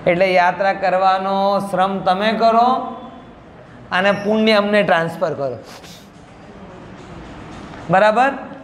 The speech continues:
ઉપવાસ કરે, સાતામાં છો તપસ્વી, આટલો પૂછવાનું કેમ? અમુક લોકો તો કેલ્ક્યુલેટ છ ટકા તમને ટ્રાન્સફર થઈ જાય, ટકાવારી પર ગણી દે, કઈ ગણિતથી ગણે મને ખબર નથી.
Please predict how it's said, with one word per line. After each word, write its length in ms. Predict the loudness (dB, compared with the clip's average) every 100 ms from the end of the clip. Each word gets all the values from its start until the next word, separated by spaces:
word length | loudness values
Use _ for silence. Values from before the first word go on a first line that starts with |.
| -8
ઉપવાસ 480 | -8 0 4 4 2
કરે, 300 | 2 2 4 2 2 -4 -12 -6
સાતામાં 540 | -4 -2 0 0 -2 -2
છો 120 | -2
તપસ્વી, 560 | -2 0 0 0 -2 0 2 0 -2 -6 -6
આટલો 280 | -4 -2 0
પૂછવાનું 640 | 0 0 0 2 2 2 -2
કેમ? 300 | -2 0 0 -2 -6 -12 -16 -20 -20 -20 -20 -18 -6
અમુક 300 | -2 -2 2
લોકો 220 | 2 4
તો 100 | 2 -2 0
કેલ્ક્યુલેટ 460 | 2 2 2 0 0
છ 80 | 2 4
ટકા 320 | 2 2 4 4
તમને 300 | 2 -2 0
ટ્રાન્સફર 500 | 0 0 0 -4 -4
થઈ 180 | -4 -8
જાય, 220 | -6 -8 -2
ટકાવારી 580 | 0 4 4 4 2 -2
પર 140 | -6
ગણી 280 | -6 -8 -8
દે, 140 | -12 -16 -20 -20 -20 -20 -20 -20 -20 -14
કઈ 200 | 2 2 4
ગણિતથી 400 | 0 0 -2 0
ગણે 180 | 0 0
મને 200 | -2 -4
ખબર 260 | -4 -6 -6
નથી. 240 | -10